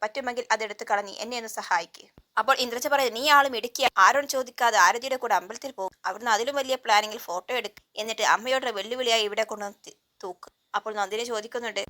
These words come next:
"അതിലും വലിയ മിടുക്കൻ അങ്ങ് റൂമിൽ ഇരിപ്പുണ്ട്, നിങ്ങളുടെ ആങ്ങള. പോയി ചോദിക്കാത്തത് എന്താണ്?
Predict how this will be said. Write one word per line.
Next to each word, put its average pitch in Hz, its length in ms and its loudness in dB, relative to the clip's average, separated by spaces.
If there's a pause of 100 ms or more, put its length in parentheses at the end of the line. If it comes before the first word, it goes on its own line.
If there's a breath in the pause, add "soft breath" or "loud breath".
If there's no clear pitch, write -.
(100)
"അതിലും 202 300 -4
വലിയ 240 200 -2
മിടുക്കൻ 233 500 -4 (100)
അങ്ങ് 214 200 -6
റൂമിൽ 208 280 -4
ഇരിപ്പുണ്ട്, 214 440 -8 (100)
നിങ്ങളുടെ 196 360 -2
ആങ്ങള. 185 320 2 (400)
പോയി 302 180 8
ചോദിക്കാത്തത് 311 600 2
എന്താണ്? 262 400 0